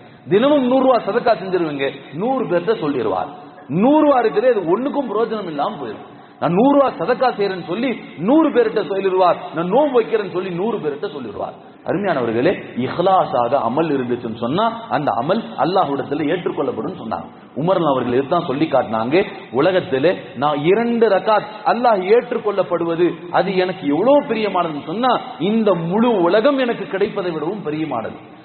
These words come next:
அல்லாஹ்விடத்துல இரண்டு ரக்காத் ஏற்றுக்கொள்ளப்படுவது முழு உலகமும் எனக்கு கிடைப்பதை விடவும் எனக்கு பிரியமானதுன்னு சொன்னாங்க.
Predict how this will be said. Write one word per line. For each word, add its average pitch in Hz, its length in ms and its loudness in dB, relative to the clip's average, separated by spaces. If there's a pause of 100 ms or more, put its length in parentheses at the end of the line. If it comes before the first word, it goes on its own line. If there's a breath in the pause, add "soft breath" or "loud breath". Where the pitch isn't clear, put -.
(100)
அல்லாஹ்விடத்துல 233 840 4 (180)
இரண்டு 233 440 2
ரக்காத் 196 440 2
ஏற்றுக்கொள்ளப்படுவது 214 1200 0
முழு 226 320 2
உலகமும் 240 520 4
எனக்கு 202 280 -4
கிடைப்பதை 175 480 -4
விடவும் 165 480 -2
எனக்கு 170 260 -2
பிரியமானதுன்னு 165 760 -2
சொன்னாங்க. 110 280 -4